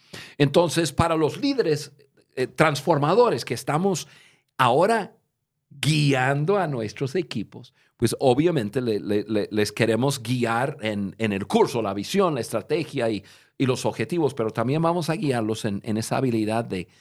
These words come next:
de anticipar, porque te va, te da, te da una ventaja impresionante.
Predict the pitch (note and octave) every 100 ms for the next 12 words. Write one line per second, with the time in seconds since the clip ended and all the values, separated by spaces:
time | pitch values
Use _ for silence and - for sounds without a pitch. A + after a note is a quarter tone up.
0 | _ _ - G#2 G2 - G#2 F#2 - F#2
1 | - - - C3+ C3+ B2+ - _ _ -
2 | F#2+ - G2 F#2 E2+ F2+ - - F2+ F2+
3 | - - F#2 G2 A2 A2 G2+ D#2+ F2 E2
4 | F#2+ E2 - - - C2+ -